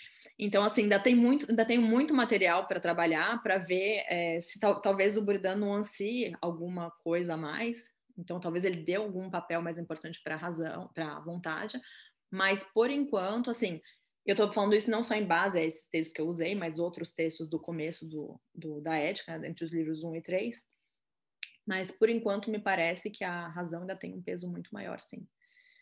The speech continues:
Mas eu aviso se eu achar indícios contrários.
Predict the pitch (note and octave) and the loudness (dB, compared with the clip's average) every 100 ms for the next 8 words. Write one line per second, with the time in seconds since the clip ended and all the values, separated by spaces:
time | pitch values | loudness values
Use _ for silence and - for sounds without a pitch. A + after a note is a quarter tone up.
0 | _ _ _ D#3 D#3 D#3 E3+ E3+ E3+ E3+ | _ _ _ -6 -6 -2 0 2 2 2
1 | F3+ G3 F#3 E3+ E3 F3 D#3+ E3 E3 E3+ | 0 0 -2 0 -2 0 0 0 -2 0
2 | F3 E3+ D#3+ F3 - F#3+ G3 E3 C#3+ - | 0 0 0 -6 -6 -4 0 2 2 -2
3 | D#3 - | -10 -16